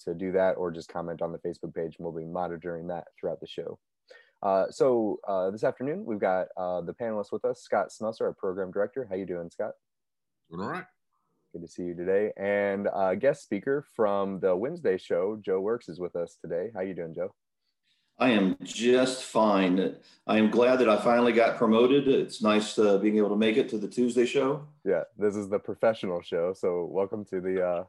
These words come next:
Speaker 1: higher pay grade. We make,
Speaker 3: <laughs>
Speaker 1: we make triple what you make, so.
Speaker 3: <laughs>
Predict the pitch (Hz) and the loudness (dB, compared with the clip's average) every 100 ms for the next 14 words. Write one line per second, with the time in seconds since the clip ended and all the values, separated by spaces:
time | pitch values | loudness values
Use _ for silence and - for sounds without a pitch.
0 | _ _ - 98 95 - 95 90 90 98 | _ _ -2 2 2 0 -4 -2 -4 -4
1 | - _ _ _ _ - 101 98 95 - | -10 _ _ _ _ 0 2 2 0 0
2 | 113 123 120 92 - 131 101 85 87 104 | 2 4 4 0 -2 -2 -2 -2 -4 -6
3 | 90 87 - - _ - - - - | -8 -12 -16 -20 _ -10 -8 -6 -8